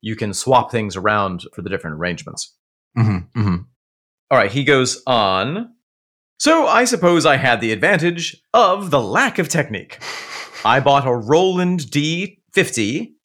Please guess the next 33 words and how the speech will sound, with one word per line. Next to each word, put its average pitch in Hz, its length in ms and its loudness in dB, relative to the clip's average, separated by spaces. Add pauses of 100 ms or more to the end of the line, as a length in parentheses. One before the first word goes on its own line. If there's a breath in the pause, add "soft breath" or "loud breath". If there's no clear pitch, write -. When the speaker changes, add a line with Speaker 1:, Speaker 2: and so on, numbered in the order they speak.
Speaker 1:
and 90 260 -2
borrowed 123 300 6
a 107 40 0
whole 123 180 0
bunch 127 200 0
of 110 80 -2
other 107 120 0
stuff 208 360 -2
off 110 240 2
Ian 147 460 0
and 98 160 -8
practiced 117 380 0
about 101 260 0
eighteen 180 360 0
hours 120 300 2
a 101 40 -10
day 123 400 2 (160 loud breath)
for 311 100 -6
three 123 220 -2
months. - 480 -4 (560)
I 113 100 4
recorded 123 480 0
part 160 200 4
of 120 60 -2
the 113 80 -8
machine 170 500 -2
on 107 480 0
twenty-first 110 580 -2
March 123 640 0
nineteen 101 340 -2
eighty-eight 107 420 2
using 104 500 -6
Kieran 107 560 -2